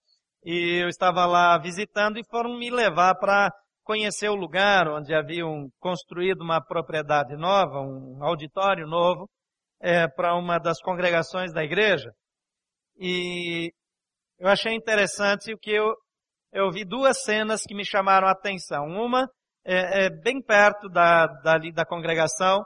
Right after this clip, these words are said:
uma mãe gritando muito com o filho e, e falando palavras ofensivas, inclusive ofendendo-se a si mesma naquilo que dizia pro seu próprio filho, né? Eu não vou repetir aqui, porque não vai ficar muito bem,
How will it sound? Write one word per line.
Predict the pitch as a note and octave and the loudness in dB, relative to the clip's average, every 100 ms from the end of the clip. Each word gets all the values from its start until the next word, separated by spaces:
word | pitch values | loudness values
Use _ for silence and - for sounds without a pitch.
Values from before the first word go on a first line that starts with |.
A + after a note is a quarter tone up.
| _ _ - | _ _ -12
uma | F#3+ G3 | 0 0
mãe | G3 G#3+ A3+ | 2 -2 -2
gritando | G#3 A#3+ - A#3 A#3+ A#3 G#3+ | -4 -6 -6 -2 -2 -2 -6
muito | G3 G3+ A3 _ | -6 -8 -8 _
com | G3+ F#3+ | -10 -10
o | |
filho | - F3 F3 F#3+ G#3 _ _ _ | -8 -6 -6 -6 -12 _ _ _
e, | F#3 F#3+ G3+ | -8 -8 -6
e | - | 0
falando | G#3 G#3+ A3 - | 2 2 -2 -4
palavras | A3 G3+ G3 G#3 G#3 G#3 F#3 G3 | 4 4 6 4 4 0 -2 -4
ofensivas, | A3 G#3+ F#3+ - G3 G3 G3+ B3 - _ _ _ _ _ _ _ A#3 | -6 -8 -10 -10 -6 -4 0 -2 -2 _ _ _ _ _ _ _ -8
inclusive | D4+ - D4 B3 F3 B3 B3 C#4 | -8 -4 -4 -4 -4 -6 -2 2
ofendendo-se | C4+ C#4 A#3+ A#3 B3+ C4 - C4 | 2 0 0 2 2 -2 -2 0
a | |
si | C4 C4+ | 0 -2
mesma | C4+ A3+ A3+ A#3 A3 C#4 - _ - | -4 2 4 2 0 -2 -2 _ -4
naquilo | A3 A3+ A3+ B3+ B3+ | 2 2 2 -6 -8
que | B3 | -8
dizia | G#3+ A#3 G3 A#3 | -8 -8 -2 -2
pro | A#3 A#3+ | -2 -4
seu | B3 A3 | -4 0
próprio | A#3 A#3 B3+ | 2 2 0
filho, | C4 A#3 F#3 D#3+ | -4 -2 -2 -2
né? | G3 A3+ | 2 2
Eu | |
não | C#4 A#3+ | 2 2
vou | A3+ | 4
repetir | G3 - F3+ - E3+ | 4 2 -8 -2 -2
aqui, | E3 A#3+ A#3 | -2 -4 -6
porque | _ F#3+ | _ -8
não | F3+ | -4
vai | E3+ E3+ | 0 0
ficar | F3+ E3+ D#3+ | 0 0 0
muito | D#3 D3 D#3 | 0 -10 -4
bem, | G#3 A3+ | -2 -2